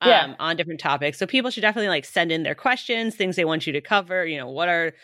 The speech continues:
Speaker 2: what are things that, that training things that mystify them that, that they want
Speaker 1: Yeah.
Speaker 2: more info on?
Speaker 1: 'Cause I think there's, there's so many things out there. You know, we, we,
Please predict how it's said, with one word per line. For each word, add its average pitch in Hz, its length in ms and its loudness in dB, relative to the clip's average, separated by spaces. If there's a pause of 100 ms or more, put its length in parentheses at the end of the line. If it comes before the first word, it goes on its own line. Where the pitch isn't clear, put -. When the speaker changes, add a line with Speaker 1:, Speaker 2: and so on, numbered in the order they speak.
(260)
Speaker 2:
what 170 140 -2
are 170 80 4
things 160 360 -2
that, 160 180 0 (140)
that 139 220 2
training 208 460 -2
things 185 300 -2
that 175 100 -2
mystify 135 540 -2
them 113 320 -2 (100)
that, 139 160 2 (120)
that 311 140 8
they 339 60 10
want 330 140 10 (100)
Speaker 1:
Yeah. 170 60 8
Speaker 2:
more 156 100 4
info 151 240 -4
on? 123 160 -4
Speaker 1:
'Cause 151 120 0
I 247 60 8
think 277 220 2
there's, 233 220 6
there's 240 200 6
so 311 120 6
many 240 160 4
things 233 280 4
out 175 180 6
there. 170 120 8
You 180 160 6
know, 170 60 2
we, 185 240 2
we, 196 320 0